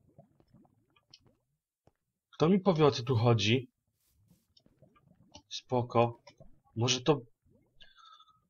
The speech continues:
może to ten Wex to zrobił. W ogóle ile mam żyć? Mam tylko dwa życia. No fajnie. The fuck?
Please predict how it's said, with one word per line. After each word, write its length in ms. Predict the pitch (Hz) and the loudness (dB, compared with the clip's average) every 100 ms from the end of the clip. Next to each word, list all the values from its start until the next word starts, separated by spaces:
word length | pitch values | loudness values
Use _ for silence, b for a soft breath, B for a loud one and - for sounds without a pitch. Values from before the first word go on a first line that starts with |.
| - | -10
może 240 | 110 120 127 | -4 -4 -4
to 140 | 143 | -6
ten 240 | 147 147 135 226 | -6 -10 -8 -2
Wex 300 | 226 - - | -2 -2 -2
to 120 | 135 | -2
zrobił. 600 | 120 120 107 104 101 101 _ _ _ _ _ _ _ _ _ _ _ _ - - _ _ - _ _ - - - - - - - - | 0 0 0 0 -2 -4 _ _ _ _ _ _ _ _ _ _ _ _ -20 -20 _ _ -20 _ _ -20 -20 -20 -20 -20 -20 -18 -10
W 20 | 107 | -6
ogóle 180 | - | -4
ile 140 | 147 156 | -2 -2
mam 160 | 151 | -2
żyć? 220 | 143 120 131 | -2 -4 -6
Mam 100 | 123 | -8
tylko 180 | - | -6
dwa 180 | 139 165 | 0 2
życia. 480 | 165 160 117 110 107 - _ _ _ - _ _ _ _ - - - - - | 2 0 0 -2 -2 -6 _ _ _ -20 _ _ _ _ -20 -20 -20 -16 -10
No 100 | 123 | -6
fajnie. 560 | - 143 127 117 110 110 _ _ - _ _ _ _ _ _ _ _ _ _ _ _ _ _ _ _ _ _ _ _ _ _ _ _ _ - 117 | 2 4 4 2 0 -2 _ _ -20 _ _ _ _ _ _ _ _ _ _ _ _ _ _ _ _ _ _ _ _ _ _ _ _ _ -12 -6
The 120 | 131 | -6
fuck? 560 | - - 190 190 - | -4 2 2 2 -6